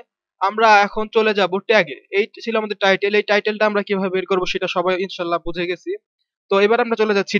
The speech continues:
ট্যাগে। So এবার ট্যাগের জন্য আমরা আজকে, ও আরেকটা জিনিস বলা হয়নি, আমরা আপনাদেরকে তিন ধরনের ট্যাগ দেখাবো,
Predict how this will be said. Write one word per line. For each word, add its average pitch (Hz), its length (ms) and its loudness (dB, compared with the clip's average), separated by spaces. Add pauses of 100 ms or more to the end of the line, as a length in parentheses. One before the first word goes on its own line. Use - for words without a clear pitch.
ট্যাগে। 151 260 4 (920)
So 190 80 6 (760)
এবার 208 260 8 (120)
ট্যাগের 226 360 6
জন্য 247 140 6 (120)
আমরা 202 200 8 (400)
আজকে, 185 320 2 (140)
ও 202 40 4 (100)
আরেকটা 202 320 2
জিনিস 240 240 -2
বলা 214 140 6
হয়নি, 202 280 -2
আমরা 185 320 0
আপনাদেরকে 196 600 -4 (160)
তিন 254 160 -6 (220)
ধরনের 196 480 -2 (840)
ট্যাগ 196 220 4 (440)
দেখাবো, 170 300 -2